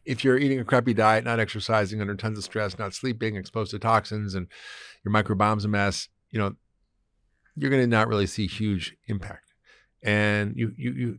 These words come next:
you know, you have to really look at addressing the factors that are causing the imbalance that we talked about.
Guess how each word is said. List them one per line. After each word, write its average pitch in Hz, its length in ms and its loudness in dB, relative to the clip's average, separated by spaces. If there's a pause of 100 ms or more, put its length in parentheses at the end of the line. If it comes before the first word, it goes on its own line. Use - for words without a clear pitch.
(120)
you 120 120 -2
know, 107 120 2
you 110 120 0
have 113 180 -2
to 120 100 -12
really 107 160 0
look 98 200 -4
at 98 120 -4 (260)
addressing 98 600 -2
the 95 80 -8
factors 90 420 -2
that 90 100 -8
are 87 60 -6
causing 127 520 -2
the 95 80 0
imbalance 82 500 -6
that 98 120 -8
we 98 120 -10
talked 82 280 -8
about. 95 240 -4